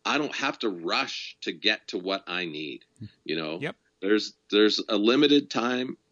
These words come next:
Speaker 1: that you have with the player. If somebody else has, like, two or three questions they gotta ask and someone else has two or three questions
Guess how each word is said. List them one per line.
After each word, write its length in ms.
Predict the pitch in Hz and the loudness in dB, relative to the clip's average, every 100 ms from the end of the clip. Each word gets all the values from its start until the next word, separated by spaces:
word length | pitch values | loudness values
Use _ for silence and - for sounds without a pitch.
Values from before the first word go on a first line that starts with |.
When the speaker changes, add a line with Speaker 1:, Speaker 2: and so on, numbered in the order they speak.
| - | -2
Speaker 1:
that 200 | 104 104 | 0 2
you 160 | 104 | 0
have 260 | 104 107 117 | 0 -2 0
with 120 | 113 | -2
the 80 | 104 | -4
player. 500 | 101 104 104 123 147 _ - | -4 0 2 2 -2 _ -4
If 160 | 101 104 | -2 0
somebody 480 | 110 110 117 110 | 0 2 4 4
else 240 | 107 117 - | 4 2 0
has, 300 | 110 107 110 | -2 -4 -2
like, 220 | 101 101 | -2 -2
two 160 | - 117 | 2 4
or 80 | |
three 220 | 113 123 110 | 4 0 0
questions 400 | 113 117 117 113 | 0 0 -2 0
they 160 | 110 | 2
gotta 180 | 110 107 | 2 2
ask 360 | 104 110 131 92 | 2 0 -2 -4
and 120 | 95 | -4
someone 260 | 107 107 | -2 0
else 220 | 101 110 107 | 2 0 0
has 180 | 101 - | -2 -2
two 160 | 113 | 2
or 80 | 107 | 2
three 200 | - 104 | 2 -2
questions 640 | - 107 - 123 131 131 | 0 -2 0 -2 -4 -6